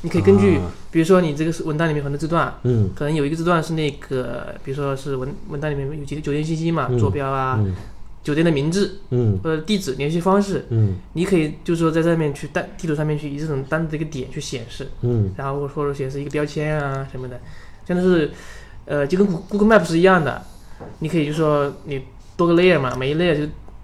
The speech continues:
Speaker 1: 描述一部分信息，然后你可以选择性的去开启一部分，然后就或者你过滤，然后比如说中国的或者北美的，
Speaker 2: 对。
Speaker 1: 然后你可以去单独去，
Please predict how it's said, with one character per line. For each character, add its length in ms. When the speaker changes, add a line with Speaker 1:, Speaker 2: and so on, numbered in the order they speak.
Speaker 1:
描 220
述 120
一 60
部 100
分 120
信 160
息， 220
然 100
后 80
你 120
可 100
以 40
选 140
择 80
性 140
的 60
去 100
开 140
启 160
一 20
部 100
分， 160
然 140
后 80
就 160
或 80
者 80
你 120
过 180
滤， 240
然 100
后 240
比 60
如 40
说 120
中 180
国 140
的 240
或 80
者 80
北 120
美 220
的， 260
Speaker 2:
对。 100
Speaker 1:
然 80
后 100
你 60
可 100
以 60
去 120
单 220
独 80
去， 220